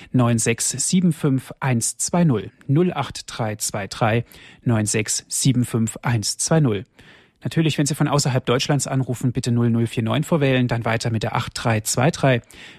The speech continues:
neun sechs sieben fünf eins zwei null. Oder schauen Sie vorbei auf unsere Internetseite w w w punkt horeb punkt o r g.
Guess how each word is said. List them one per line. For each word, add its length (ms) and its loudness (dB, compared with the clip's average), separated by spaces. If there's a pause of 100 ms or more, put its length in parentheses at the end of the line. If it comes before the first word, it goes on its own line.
neun 240 4
sechs 420 -2
sieben 320 0
fünf 500 -2 (480)
eins 360 0
zwei 260 2
null. 260 2 (340)
Oder 160 2
schauen 260 2
Sie 100 -2
vorbei 480 -2
auf 180 -2
unsere 560 -2
Internetseite 960 0
w 100 -2
w 140 -2
w 120 2
punkt 400 -2
horeb 280 -2
punkt 400 -4
o 180 2
r 280 -4
g. 380 0